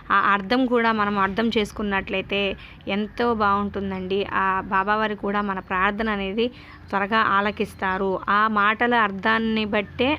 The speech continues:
అర్థంని మన ప్రవర్తన, మన నడవడికలో కూడా బాబావారికి తెలిసేలా, అర్థమయ్యేలాగా మనం ప్రవర్తించాలి అనమాట. ఆ శ్లోకం ఏమిటి, అర్థం ఏమిటి అనేది నేను మీకు చెప్తాను.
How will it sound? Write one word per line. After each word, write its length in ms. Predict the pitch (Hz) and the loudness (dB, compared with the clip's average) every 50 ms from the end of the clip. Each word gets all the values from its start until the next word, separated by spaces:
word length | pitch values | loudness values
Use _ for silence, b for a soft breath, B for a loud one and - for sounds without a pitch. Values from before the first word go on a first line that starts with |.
| - - | -2 0
అర్థంని 920 | 220 202 202 190 190 185 240 247 240 240 240 240 240 233 233 247 285 381 403 B B B B B B - 220 | 0 0 0 -2 -2 -2 0 0 0 0 0 0 0 0 0 2 0 0 -2 B B B B B B -2 0
మన 160 | 214 214 220 | 2 2 2
ప్రవర్తన, 680 | 214 - - 214 214 233 254 262 247 - 254 247 254 262 | 0 0 0 0 2 2 2 0 0 0 0 2 2 2
మన 480 | 262 240 220 208 208 214 208 208 208 - - - - - - - | 2 2 0 0 2 0 2 0 0 -2 -4 -12 -20 -18 -8 -4
నడవడికలో 600 | 202 202 208 226 240 262 262 262 - 247 240 233 226 | 0 2 2 4 4 2 2 2 0 2 0 0 0
కూడా 260 | 226 233 220 233 254 | 0 0 0 0 2
బాబావారికి 720 | 226 214 208 208 208 214 214 214 214 208 208 196 220 226 220 | 2 2 2 2 2 2 2 2 0 -2 -2 -4 -4 -6 -6
తెలిసేలా, 640 | 208 - - 208 214 208 - 247 220 208 214 220 | -4 -4 -4 -4 -4 -2 -2 -2 -2 0 2 2
అర్థమయ్యేలాగా 880 | 226 - - 202 185 - 220 208 208 208 202 202 196 202 202 196 208 226 | 2 2 0 -2 -2 -2 -4 -4 -4 -4 -4 -4 -2 -2 -2 -2 -2 -2
మనం 260 | 247 226 208 202 196 | 0 0 0 -2 -2
ప్రవర్తించాలి 840 | - 196 190 190 196 196 - 208 190 196 180 - 202 185 185 185 185 | -4 -4 -2 -2 -2 -4 -4 -6 -6 -6 -6 -6 -6 -6 -6 -6 -6
అనమాట. 280 | 185 185 185 185 180 185 156 B B B B B B B B - | -8 -8 -8 -6 -6 -8 -8 B B B B B B B B -8
ఆ 40 | - | -8
శ్లోకం 420 | 190 - - 208 202 214 233 226 | -6 -2 -2 -2 0 0 0 0
ఏమిటి, 360 | 220 214 214 214 202 240 247 | 0 0 0 -2 0 0 0
అర్థం 360 | 262 233 202 190 185 208 208 208 | 2 0 0 -2 -2 -4 -4 -4
ఏమిటి 240 | 202 202 196 202 | -4 -4 -4 -6
అనేది 220 | 190 196 196 208 254 | -6 -6 -4 -4 -2
నేను 200 | 269 247 220 208 | -2 -2 -2 -2
మీకు 300 | 202 196 190 - - 202 | -4 -4 -6 -6 -8 -8
చెప్తాను. 520 | 190 - - 202 185 185 190 220 277 349 | -8 -6 -8 -8 -6 -4 -4 -2 -2 -4